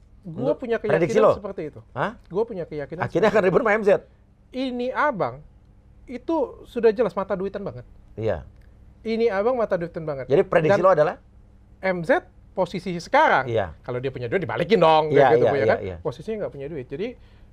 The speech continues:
Speaker 1: posisinya pasti akan ribut. Kemungkinan yang kedua, kalau dia nggak mau ribut, cuma ada satu nih. Dia cuma mau mansosin lo doang.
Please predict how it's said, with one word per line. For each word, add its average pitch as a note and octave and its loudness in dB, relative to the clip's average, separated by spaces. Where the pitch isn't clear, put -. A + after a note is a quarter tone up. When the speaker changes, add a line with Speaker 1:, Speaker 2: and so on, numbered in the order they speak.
Speaker 1:
posisinya E3 -8
pasti - -10
akan D3+ -12
ribut. C#3 -16
Kemungkinan F#3+ 0
yang F#3+ -2
kedua, G#3 0
kalau F3 -2
dia E3 -4
nggak D#3 -6
mau D#3 -10
ribut, F#3 -8
cuma E3 -10
ada C#3+ -8
satu D#3 -10
nih. C#3+ -14
Dia G#3 -8
cuma G#3+ -10
mau F3+ -6
mansosin E3+ -12
lo E3 -6
doang. E3 -6